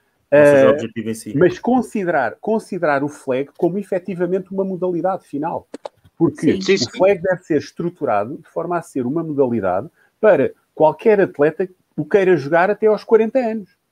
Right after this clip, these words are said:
Speaker 3: Uhum.
Speaker 2: A questão
Speaker 3: Uhum.
Speaker 2: do tackle, a questão do tackle deve ser uma consequência, e irá ser uma consequência. Aliás,
Speaker 3: Sim.
Speaker 2: tal e qual como muitas vezes já foi,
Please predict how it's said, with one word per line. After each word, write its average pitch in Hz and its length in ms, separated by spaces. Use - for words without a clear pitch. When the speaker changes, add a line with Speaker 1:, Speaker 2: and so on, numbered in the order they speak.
Speaker 3:
Uhum. 226 460
Speaker 2:
A 127 60
questão 202 280
Speaker 3:
Uhum. 196 60
Speaker 2:
do 196 120
tackle, 180 580
a 131 80
questão - 280
do 175 120
tackle 170 380
deve 170 200
ser 180 300
uma 175 240
consequência, 185 800
e 185 200
irá 208 240
ser 196 300
uma 123 160
consequência. - 580
Aliás, 190 300
Speaker 3:
Sim. 190 100
Speaker 2:
tal 180 200
e - 40
qual 131 220
como 170 220
muitas 170 340
vezes 104 320
já 117 160
foi, 98 340